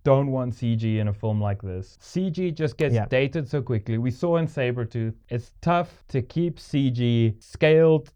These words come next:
Speaker 1: to your actors. It doesn't work. You want your C G, you want
Speaker 2: <laughs>
Speaker 1: horror films need to be practical effects because also, first of all, the actor has something to work with. The second of all,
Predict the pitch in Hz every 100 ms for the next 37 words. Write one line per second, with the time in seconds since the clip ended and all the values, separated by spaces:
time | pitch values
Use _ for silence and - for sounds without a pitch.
0 | - 151 135 120 117 - 147 151 - 156
1 | 156 151 - _ - 113 - 131 135 127
2 | 127 104 71 - - 120 147 175 156 143
3 | - 156 143 135 135 117 131 139 170 180
4 | 160 - - 143 - 135 - 139 - -
5 | 139 147 196 185 180 160 123 143 135 131
6 | 127 - 127 117 113 113 110 - 107 -
7 | 117 151 160 190 180 110 101 110 - 208
8 | 202 135 113 98 98 _ - 156 175 -
9 | 151 123 117 123 113 113 101 107 107 101
10 | 80 - - - 117 - 202 220 143 98
11 | 92 90 87